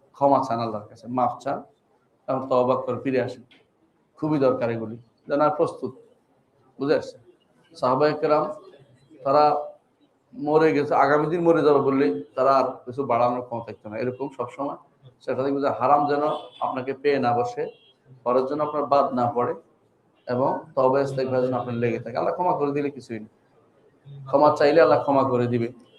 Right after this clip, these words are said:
হাদিসে রাসূলুল্লাহ সাল্লাল্লাহু আলাইহি ওয়াসাল্লাম বলেছেন, হাদিসে কুদসিতে আল্লাহ তাআলা বলেন যে, "বনি আদম, তুমি আমাকে যত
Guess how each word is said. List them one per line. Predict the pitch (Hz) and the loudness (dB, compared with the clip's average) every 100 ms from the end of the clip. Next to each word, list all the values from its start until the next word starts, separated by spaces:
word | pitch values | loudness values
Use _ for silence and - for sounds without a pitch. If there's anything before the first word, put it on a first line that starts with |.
| _ _ _ _ _ _ - | _ _ _ _ _ _ -4
হাদিসে | 127 131 151 | -2 0 0
রাসূলুল্লাহ | 147 | -2
সাল্লাল্লাহু | 147 139 | -2 0
আলাইহি | 147 147 | 0 0
ওয়াসাল্লাম | 147 147 | -4 0
বলেছেন, | 139 139 143 | 2 2 2
হাদিসে | 131 127 139 | 0 0 -4
কুদসিতে | - 123 143 151 | -6 -4 0 4
আল্লাহ | 135 135 | 4 4
তাআলা | 147 156 | 6 6
বলেন | 139 151 196 - - _ _ _ _ _ _ _ - | 8 8 6 2 -10 _ _ _ _ _ _ _ -16
যে, | 123 139 147 | -2 2 4
"বনি | 143 139 135 | 4 4 4
আদম, | 127 139 139 - - - _ _ _ _ - _ - | 4 4 0 -6 -20 -20 _ _ _ _ -20 _ -6
তুমি | 151 185 | -2 2
আমাকে | 175 175 175 185 185 | 4 4 2 0 0
যত | - 143 143 | 2 2 2